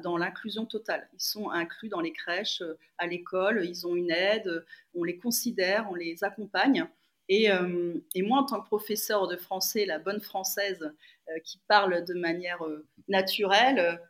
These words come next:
eh ben, j'ai dû apprendre à utiliser d'autres termes, à dire, euh, « Garde tes mains pour toi », « Utilise tes pieds qui marchent »,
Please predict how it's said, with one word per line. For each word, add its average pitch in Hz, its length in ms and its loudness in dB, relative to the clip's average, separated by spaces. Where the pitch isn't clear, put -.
eh 175 100 -4
ben, 208 160 2
j'ai 208 180 2
dû 202 140 -2
apprendre 220 500 2
à 170 240 0
utiliser 220 480 -4
d'autres 220 340 -4
termes, 202 340 -4
à 175 80 -2
dire, 190 320 -6
euh, « 165 120 -2
Garde 170 220 2
tes 190 100 -4
mains 170 140 -2
pour 262 240 -12
toi », « 214 420 4
Utilise 175 400 -14
tes - 120 -8
pieds 311 200 -8
qui - 160 0
marchent », 214 500 6